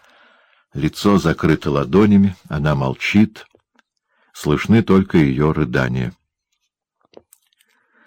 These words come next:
"Добрые ангелы будут рады, что ты не ушла к ним, а осталась среди нас", снова заговорил мальчик, пытаясь завладеть ее руками.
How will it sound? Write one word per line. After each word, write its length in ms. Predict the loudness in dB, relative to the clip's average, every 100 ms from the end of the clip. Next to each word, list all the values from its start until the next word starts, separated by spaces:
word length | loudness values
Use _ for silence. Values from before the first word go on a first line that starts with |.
| _ _ _ _ _
"Добрые 480 | -2 0 4 4 2
ангелы 440 | 2 0 2 2 4
будут 320 | 2 2 2
рады, 320 | 2 4 2
что 220 | 0 -2
ты 140 | 2 4
не 80 |
ушла 380 | 4 2 -2 -2
к 100 | -2
ним, 220 | -2 0
а 80 | -2
осталась 500 | -4 -4 0 0 -2
среди 360 | -2 0 2 4
нас", 340 | 4 2 -8 _ -20 -20 _ _
снова 400 | -4 2 2 2
заговорил 480 | 0 2 2 4 4
мальчик, 440 | 4 4 0 -6
пытаясь 420 | -6 0 2 2
завладеть 640 | 2 -2 0 0 2 0 0
ее 180 | 0
руками. 500 | 0 -2 -2 -2 -6